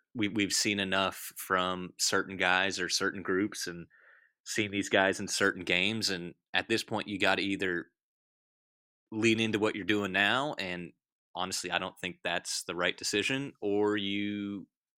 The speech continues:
do kind of a one eighty or a three sixty, and you get the necessary guys on the floor that need to be on the,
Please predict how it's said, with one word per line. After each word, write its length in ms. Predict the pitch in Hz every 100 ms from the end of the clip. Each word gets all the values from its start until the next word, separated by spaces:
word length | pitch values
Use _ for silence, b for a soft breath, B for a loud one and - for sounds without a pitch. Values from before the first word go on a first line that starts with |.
| - 117
do 320 | 95 101 104
kind 300 | 101 104 98
of 100 | 98
a 60 | 101
one 240 | 98 101
eighty 260 | 101 101 104
or 80 | 101
a 40 |
three 240 | 98 107 101
sixty, 500 | - 107 - 101 92
and 100 | 92
you 80 | 92
get 200 | 92 95
the 40 |
necessary 520 | 95 92 - 95 90
guys 260 | 87 87 87
on 60 |
the 80 | 85
floor 200 | - 85
that 140 | 82 82
need 160 | 82
to 60 | 78
be 80 | 82
on 80 |
the, 60 | 85